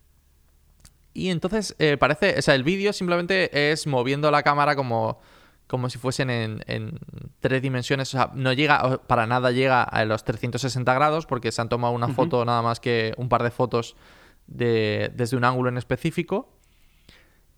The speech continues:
Speaker 1: Y entonces, eh, se
Speaker 2: Sí.
Speaker 1: puede ver cómo se mueve y está generando otras tantas, eh, fotos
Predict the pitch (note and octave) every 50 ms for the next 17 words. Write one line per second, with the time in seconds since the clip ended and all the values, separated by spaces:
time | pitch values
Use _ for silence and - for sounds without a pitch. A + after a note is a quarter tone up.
0 | _ _ - F#3 G#3+ G#3+ G3 G3+ G3+ A3 A3+ G#3+ - - _ - - F3 D#3+ D3
1 | C#3 C3+ - - C3 D3 D3+ D3+ D#3 D#3+ E3 F3 D#3+ D#3+ D3+ C3 - - C3+ B2
2 | B2+ C3 D3 F3 E3+ E3+ F#3+ - - C#3+ C3 - - D#3 - - F3 D#3+ D#3+ E3+
3 | F3+ E3+ F#3 F#3+ - - _ _ _ _ _ _ D3 D#3+ E3+ F#3 F3 D#3+ - -
4 | - G#3 G#3 G3 F#3+ F#3 E3+ - F3 G3 A#3 - - - - - - - - -
5 | - - - C3+ C3 B2 A#2+ A#2+ C3 C#3+ - - - - D#3 D3+ - D#3 D#3 F#3
6 | - - -